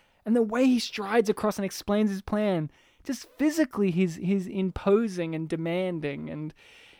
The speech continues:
adds a real level of <laughs> crazy and sinister insanity. And you can see how his interpretation, just in this one movie,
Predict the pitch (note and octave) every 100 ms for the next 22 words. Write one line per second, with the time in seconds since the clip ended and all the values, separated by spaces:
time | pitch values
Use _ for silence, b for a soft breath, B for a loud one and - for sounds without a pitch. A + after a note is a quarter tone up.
0 | B - F#3+ F3+ G3 F3+ A#3+ A3 G3+ G#3
1 | G#3 F#3+ F3+ E3+ D3+ - - - F3 F3
2 | G3+ F3+ G#3 G3 F#3+ G#3 F#3 - F3+ F#3
3 | F#3 - F#3+ F#3+ F#3 F3+ F3 - G3 G#3+
4 | F3 D#3 - G#3+ - A#3 A3+ C4 C#4+ -
5 | A3+ F#3+ F3+ F3 b b b b b b
6 | b b b - B3+ D#4+ D4 C4 C#4+ C4
7 | A3 C4 F4 - F3 D#3 E3 B3+ D#4 B3+
8 | - A#3+ A#3 A3+ C#4+ E3+ -